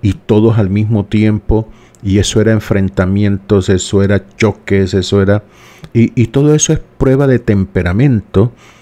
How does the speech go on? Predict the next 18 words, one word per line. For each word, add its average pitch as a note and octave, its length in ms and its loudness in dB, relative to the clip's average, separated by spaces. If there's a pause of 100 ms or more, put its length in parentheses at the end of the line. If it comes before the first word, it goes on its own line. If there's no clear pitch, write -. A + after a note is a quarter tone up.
(280)
para G2 160 0
nosotros G#2 460 -2
aprender G2 440 -2
a A2+ 80 0
convivir G2 840 -2
con G2 200 -4
los E2+ 100 -4
demás. F#2+ 440 -2 (640)
Todas D3+ 260 0
las F3 160 -2
situaciones A#2 680 -2
que - 140 -4
se G#2 120 -4
nos F#2+ 140 -2
presentan G#2 720 -4 (160)
nos F2 180 -2
van F#2 200 0
enseñando A#2 640 -2